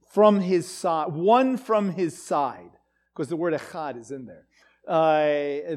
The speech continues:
he took one from his side. So if he one, what's one of something on the side would be a rib. But I think it's more important than figuring that out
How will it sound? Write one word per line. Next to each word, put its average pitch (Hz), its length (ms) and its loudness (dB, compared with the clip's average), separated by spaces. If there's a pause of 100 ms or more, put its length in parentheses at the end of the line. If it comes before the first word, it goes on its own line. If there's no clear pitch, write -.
he 180 140 -6
took 170 180 -8
one 208 460 4
from 220 240 -2
his 190 180 -4
side. 151 380 -4
So 208 320 6
if 170 80 -2
he 190 120 4
one, 196 540 4
what's 202 280 4
one 214 400 6
of 170 120 -2
something 233 500 2
on 185 220 2
the 180 80 -6
side 214 380 2
would 233 120 -4
be 269 120 -4
a 285 60 0
rib. 302 380 -4 (460)
But 208 500 6 (520)
I 285 180 2
think 254 260 0
it's 214 180 0
more 330 320 8
important 190 760 2
than 185 160 0
figuring 233 500 0
that 196 220 6
out 202 580 4